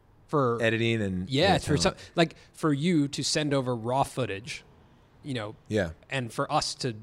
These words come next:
Speaker 1: work through the raw footage and, you know, actually develop a, an edit out of it. It's, it's a very intimate relationship
Speaker 2: This, this
Speaker 1: to
Speaker 2: is
Speaker 1: have with
Speaker 2: probably
Speaker 1: someone.
Speaker 2: where you also thought I was, uh, realized how, like, O C D,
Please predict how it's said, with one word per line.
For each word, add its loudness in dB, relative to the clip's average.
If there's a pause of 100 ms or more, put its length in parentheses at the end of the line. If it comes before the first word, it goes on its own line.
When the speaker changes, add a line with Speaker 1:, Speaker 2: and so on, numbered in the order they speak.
Speaker 1:
work 0
through -4
the -10
raw -6
footage -12
and, -16 (300)
you -6
know, -6
actually -6
develop -4
a, -12
an -10
edit 2
out -8
of -8
it. -2
It's, -4
it's -4
a 2
very 2
intimate -2
relationship -8
Speaker 2:
This, -2
this -6
Speaker 1:
to 0
Speaker 2:
is 2
Speaker 1:
have 2
with 6
Speaker 2:
probably 8
Speaker 1:
someone. 6
Speaker 2:
where 6
you 6
also 6
thought 4
I 4
was, 0
uh, 0
realized 4
how, 4
like, -2
O 4
C 2
D, -2